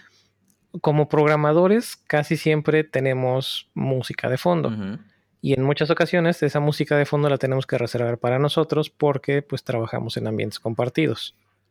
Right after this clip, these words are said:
Speaker 2: Ujú.
Speaker 1: Eh, cuando trabajamos en casa, pues, no es el caso, pero hay veces en las que o te tienes que poner tus audífonos para aislarte de, del sonido de otros, de otras cosas.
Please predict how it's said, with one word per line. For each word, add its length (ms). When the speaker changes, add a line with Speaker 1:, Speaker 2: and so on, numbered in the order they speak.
Speaker 2:
Ujú. 340
Speaker 1:
Eh, 240
cuando 180
trabajamos 480
en 60
casa, 360
pues, 100
no 100
es 100
el 80
caso, 320
pero 340
hay 280
veces 300
en 120
las 140
que 420
o 160
te 120
tienes 240
que 140
poner 260
tus 160
audífonos 460
para 180
aislarte 600
de, 240
del 420
sonido 400
de 80
otros, 500
de 120
otras 260
cosas. 520